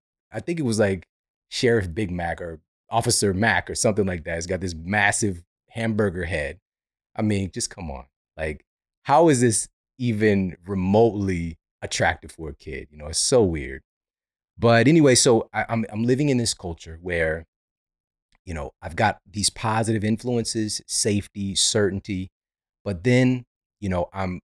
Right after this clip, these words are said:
picking up these things that would prove to be the most detrimental thing in my life because it's what destroyed my health and almost destroyed my life. You know, if you know my story, then you know that at the age of twenty,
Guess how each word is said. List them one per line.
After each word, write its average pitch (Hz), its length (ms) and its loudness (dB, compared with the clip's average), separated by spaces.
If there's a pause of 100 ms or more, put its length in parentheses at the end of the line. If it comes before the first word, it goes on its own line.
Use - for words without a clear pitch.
picking 123 240 -2
up 110 80 -2
these 107 200 -4
things 143 300 -2
that 98 140 2 (180)
would 92 160 -10
prove 185 320 0
to 120 80 -2
be 82 400 -6 (520)
the 107 80 -2
most 104 240 4
detrimental 110 460 0
thing 104 200 -8
in 90 60 -4
my 85 140 -6
life 98 440 -4
because 87 360 -6
it's - 200 -10
what 101 200 -6 (400)
destroyed 120 460 -2
my 90 160 -2
health 117 400 -4 (100)
and 95 80 -12
almost 104 440 -2
destroyed 92 400 -12
my 67 200 -16
life. 71 260 -12 (920)
You 78 80 -14
know, 71 180 -10
if 71 120 -16
you 85 60 -10
know 95 140 -2
my 90 120 0
story, 90 540 -4 (580)
then 87 100 -8
you 87 80 -4
know 92 220 0
that 82 120 -2
at 82 120 -6
the - 140 -14
age 95 120 -4
of 92 140 -8
twenty, 95 420 -4